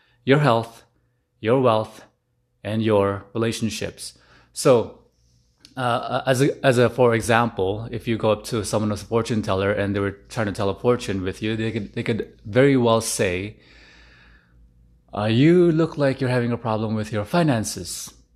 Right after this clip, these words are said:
or relationships, or, um, your health." Or they will stem any problem you're having right now,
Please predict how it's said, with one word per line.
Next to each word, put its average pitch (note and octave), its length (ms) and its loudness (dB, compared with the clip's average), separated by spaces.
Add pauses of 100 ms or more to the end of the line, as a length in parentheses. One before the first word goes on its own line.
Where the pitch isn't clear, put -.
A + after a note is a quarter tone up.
(540)
or A2+ 340 6
relationships, A#2+ 1000 -2 (160)
or, G2+ 680 0 (800)
um, F2+ 440 -12
your A#2+ 160 0
health." B2+ 460 2 (920)
Or B2 340 8
they B2 160 0
will A#2+ 160 2
stem C#3+ 720 0 (680)
any E3+ 280 4
problem B2+ 400 2
you're B2 100 0
having A#2 260 -2
right G#2 220 0
now, G#2 480 -4